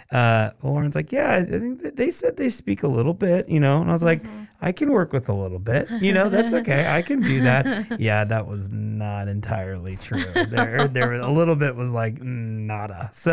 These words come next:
Speaker 2: Mm-hmm.
Speaker 1: uh, but, um, but yeah, that was, it just happened so quick. And they said they can, "We'll drop 'em off tomorrow." And, uh, or, or Lauren picked 'em up.
Speaker 2: Mm-hmm.
Speaker 1: You
Speaker 2: I
Speaker 1: picked
Speaker 2: picked
Speaker 1: 'em
Speaker 2: them
Speaker 1: up.
Speaker 2: up from
Speaker 1: Yeah.
Speaker 2: school. Yeah.
Speaker 1: Picked 'em up, and, uh, we just got, hit the ground running.
Speaker 3: Yeah.
Speaker 1: So,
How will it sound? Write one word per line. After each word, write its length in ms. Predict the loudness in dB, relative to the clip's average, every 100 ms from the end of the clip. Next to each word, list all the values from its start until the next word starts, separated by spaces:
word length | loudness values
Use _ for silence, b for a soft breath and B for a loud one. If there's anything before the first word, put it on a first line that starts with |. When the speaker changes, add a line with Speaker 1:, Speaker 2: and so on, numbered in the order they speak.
| 2
Speaker 2:
Mm-hmm. 520 | 2 2 0 -2 -2
Speaker 1:
uh, 280 | 2 4 2
but, 460 | 0 0 0 0 -2
um, 320 | -2 0 -2
but 120 | 2
yeah, 300 | 2 4 4
that 140 | 4 4
was, 160 | 4
it 120 | 2 0
just 140 | 0
happened 280 | 0 -2 -4
so 120 | -2
quick. 460 | -2 0 0 0 0
And 180 | -2 -2 -6 _ _ _ _ _
they 60 | -10
said 220 | -4 -2
they 60 | -2
can, 200 | -2 0
"We'll 100 | 0
drop 260 | 0 0
'em 80 | 0
off 100 | -4
tomorrow." 640 | -2 0 2 2 2 2
And, 260 | 2 0 -2 -8 _
uh, 140 | -8 -4
or, 260 | -4 -2 0
or 40 |
Lauren 240 | 2 2 2
picked 200 | 0 0
'em 100 | 0
up. 280 | -2 -6 -10
Speaker 2:
Mm-hmm. 180 | -8 -6
Speaker 1:
You 60 | -6
Speaker 2:
I 80 | -6
Speaker 1:
picked 140 | -6
Speaker 2:
picked 160 | -6 -4
Speaker 1:
'em 80 | -2
Speaker 2:
them 180 | -2
Speaker 1:
up. 60 | -4
Speaker 2:
up 40 | -4
from 100 | -2
Speaker 1:
Yeah. 160 | -2
Speaker 2:
school. 260 | -2 -6 -12 -18 -16
Yeah. 200 | -12 -12 -16
Speaker 1:
Picked 180 | -20 -12
'em 120 | -6
up, 220 | -4 -4 -6
and, 140 | -6
uh, 320 | -6 -6 -6
we 60 | -6
just 180 | -6 -8
got, 260 | -8 -10 -14 _
hit 200 | _ -10
the 80 | -6
ground 300 | -2 0 0
running. 360 | 0 0 0 -2
Speaker 3:
Yeah. 280 | -6 -6 -6
Speaker 1:
So, 320 | -8 -10 -12